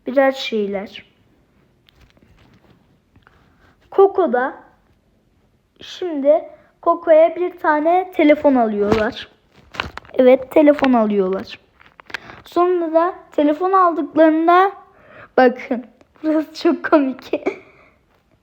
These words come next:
Bakın, telefon alıyorlar, basamıyor. Çünkü is-, iskelet gibi bir şey ya şimdi. İskelet gibi bir şey ya arkadaşlar.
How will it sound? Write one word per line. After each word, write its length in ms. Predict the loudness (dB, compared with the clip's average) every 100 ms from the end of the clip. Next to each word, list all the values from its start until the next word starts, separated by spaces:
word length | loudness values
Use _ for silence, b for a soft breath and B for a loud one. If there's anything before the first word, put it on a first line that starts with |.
| _ 0
Bakın, 440 | 0 0 -4 -6 0
telefon 380 | 2 2 2 2
alıyorlar, 580 | 4 4 4 4 2 2 -8 0
basamıyor. 680 | 0 2 0 2 -2 -4 -8 _ _ _ _ _ _ _ _ _
Çünkü 360 | -6 -4 -4 -4
is-, 260 | -6 -8 -20 _ _ -8
iskelet 720 | -8 -12 -6 -4 -2 -6 -6
gibi 280 | -2 -2 -4
bir 40 |
şey 280 | -4 2 2
ya 160 | 2 0
şimdi. 480 | -4 -6 -4 -4 -4 -4 -10 -16 -14 -14 -14
İskelet 640 | -20 -18 -8 -2 -2 -2 -8
gibi 280 | -6 -6
bir 60 | -8
şey 320 | -8 -8 -2
ya 120 | 0
arkadaşlar. 800 | 0 -4 -6 -2 -4 -6 -10 -10